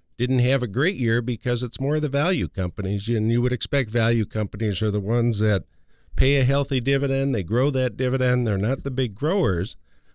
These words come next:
but the fact they underperform the market by about seven percent, I think that portfolio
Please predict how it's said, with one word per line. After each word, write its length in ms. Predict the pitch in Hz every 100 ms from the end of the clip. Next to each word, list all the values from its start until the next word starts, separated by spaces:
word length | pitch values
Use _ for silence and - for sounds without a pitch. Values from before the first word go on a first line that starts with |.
| _
but 140 | 127 127
the 120 | 127
fact 300 | 143 147 -
they 120 | 123
underperform 640 | 131 127 - - 127 127
the 60 | 110
market 400 | 117 180 - 101
by 120 | 107
about 300 | 95 107 98
seven 280 | 120 113 104
percent, 480 | - 101 135 120 107
I 140 | 123
think 240 | 139 123
that 260 | 117 135 -
portfolio 1080 | - 135 113 - - 185 - 110 101 98 104